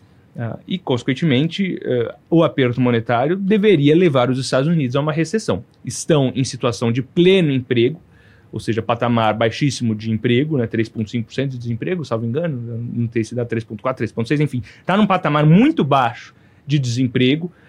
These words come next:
Aqui é o que tem ali mesmo, é o desemprego que sempre tem, né? O desemprego estrutural, et cetera. Então tá numa, tá numa situação de, de emprego muito aquecida. Tem até alguns números que mostram que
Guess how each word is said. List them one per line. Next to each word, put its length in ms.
Aqui 300
é 80
o 100
que 140
tem 280
ali 280
mesmo, 460
é 80
o 60
desemprego 420
que 80
sempre 360
tem, 300
né? 220
O 180
desemprego 460
estrutural, 560
et 80
cetera. 180
Então 180
tá 140
numa, 280
tá 200
numa 180
situação 380
de, 100
de 360
emprego 280
muito 400
aquecida. 480
Tem 120
até 200
alguns 420
números 340
que 100
mostram 520
que 240